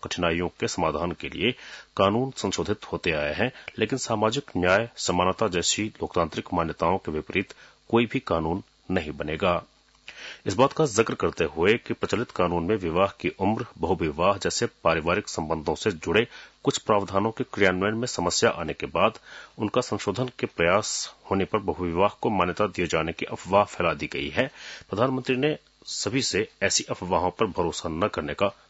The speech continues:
आग्रह किया। मौके पर प्रधान न्यायाधीश प्रकाश मान सिंह राउत ने भी अपने विचार रखे थे। औचित्यहीन लगने वाली संस्थाओं को खारिज करने, मर्ज करने या प्रदेश और स्थानीय तहों को हस्तांतरित करने संबंध में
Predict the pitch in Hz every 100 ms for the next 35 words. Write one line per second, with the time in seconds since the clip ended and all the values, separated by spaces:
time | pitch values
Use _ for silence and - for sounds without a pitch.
0 | _ - 78 - - - 98 87 - _
1 | _ _ _ - - - - 110 113 135
2 | 156 147 95 98 104 95 87 78 104 123
3 | - 87 98 101 - 92 90 - 104 82
4 | 90 - 80 71 101 113 - - - 82
5 | 92 - - 82 82 73 - - 85 101
6 | 92 87 _ _ _ _ _ _ _ _
7 | _ _ _ _ _ _ - - - -
8 | - - - 127 - 160 156 101 120 147
9 | 110 107 104 98 110 - 92 - 90 87
10 | - 107 - 92 101 - 82 80 92 117
11 | 92 90 98 - 82 87 92 104 - -
12 | 82 110 - - - 101 - - 95 95
13 | 107 90 85 90 95 95 95 87 135 -
14 | - 85 - 82 76 67 85 123